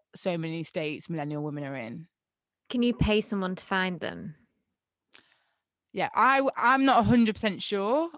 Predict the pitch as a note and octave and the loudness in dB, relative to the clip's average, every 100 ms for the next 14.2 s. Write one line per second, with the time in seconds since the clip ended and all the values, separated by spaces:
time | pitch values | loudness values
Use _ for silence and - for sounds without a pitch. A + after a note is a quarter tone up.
0 | - G#3 F#3+ F#3 F#3 - F3 E3+ F4+ D#4+ | -6 -4 -2 -6 -10 -8 -6 -4 -4 -6
1 | C4 - F3 B3 B3+ A#3 A#3 - - C4 | -8 -12 -6 -6 -4 -4 -4 -2 0 0
2 | B3 C4+ C#4 C#4 B3 - F#3 F#3+ F#3+ F#3+ | 0 -2 0 2 2 2 -2 0 0 0
3 | G#3+ F#3+ G3 - F#3+ F3+ F3+ F3 F#3 E3+ | 2 0 0 -4 -4 -4 -4 -2 0 0
4 | D#3+ E3 F3 F3 D#3 - E3+ F3 - - | -2 -6 -6 -4 -4 -6 -8 -8 -8 -8
5 | E3 D#3 - - _ G#3+ A#3+ A3 A#3+ A3+ | -6 -6 -10 -14 _ 0 2 2 0 0
6 | B3+ G#3 G3+ G3 - G3 F3+ F3 E3 D#3+ | 2 4 6 4 4 2 2 -4 -4 -2
7 | C3+ C#3+ E3+ - _ F3 F3 G#3+ F#3 F#3 | -2 -2 -6 -14 _ -6 -4 0 0 0
8 | G3 E3+ D#3+ - E3+ E3 - - - G#3+ | -4 -4 -4 -6 -10 -12 -16 -20 -2 2
9 | G#3+ A#3 A#3 A3 G3+ G3+ F#3+ F3 E3+ F#3 | 2 4 2 4 4 2 2 -2 -4 -4
10 | F3 F3 D#3+ D#3+ D#3+ - _ - - _ | -4 -2 0 0 -4 -6 _ -20 -20 _
11 | G3+ G3+ F#3 G3 F3+ - F3 E3 F3+ E3+ | -2 0 0 -2 -4 -4 -4 -4 -6 -4
12 | G3 G3+ G3 G#3+ A#3 D4 D#4+ _ _ _ | -4 -4 -4 -2 -2 -2 -6 _ _ _
13 | _ _ G#3 - - - F#3 G3 G3 - | _ _ -12 -10 -10 -4 2 2 0 -2
14 | G3+ | -2